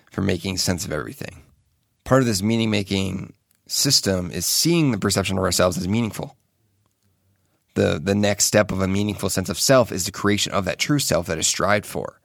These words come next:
which then leads to a greater understanding of our thoughts,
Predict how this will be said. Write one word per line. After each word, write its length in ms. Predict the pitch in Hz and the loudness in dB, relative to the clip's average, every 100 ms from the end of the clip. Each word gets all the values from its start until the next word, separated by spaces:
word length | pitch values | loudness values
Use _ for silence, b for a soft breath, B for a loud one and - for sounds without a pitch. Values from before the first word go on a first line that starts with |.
| b b b b - | b b b b -4
which 140 | 110 | 2
then 220 | 143 190 | 4 4
leads 200 | 147 107 | 2 0
to 180 | - 95 | 0 -2
a 260 | - 87 90 | 0 -2 -4
greater 580 | - 95 98 101 98 98 | -4 0 2 2 2 0
understanding 520 | 92 - 104 107 98 | -2 -2 -2 -2 -2
of 80 | - | -6
our 100 | 85 | -4
thoughts, 480 | - 95 92 - | 0 0 0 -6